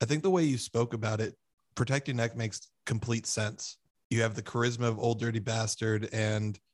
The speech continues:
Method Man on this track. You get everyone at the peak of their powers and harnessing it on the same song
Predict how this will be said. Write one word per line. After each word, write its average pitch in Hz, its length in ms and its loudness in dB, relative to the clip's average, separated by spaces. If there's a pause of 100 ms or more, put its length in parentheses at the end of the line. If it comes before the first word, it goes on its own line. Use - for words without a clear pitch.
(260)
Method 110 320 2
Man 107 220 -2
on 104 120 -2
this 107 160 -4
track. 107 460 -2 (300)
You 117 80 -2
get 123 240 0
everyone 120 500 2
at 110 120 -4
the 113 60 -4
peak 107 300 -6
of 110 80 -2
their 107 100 0
powers 107 460 -2
and 104 140 -6
harnessing 110 560 -4
it 107 160 -2
on 104 260 -2
the 104 60 -4
same 104 340 -4
song 104 460 -4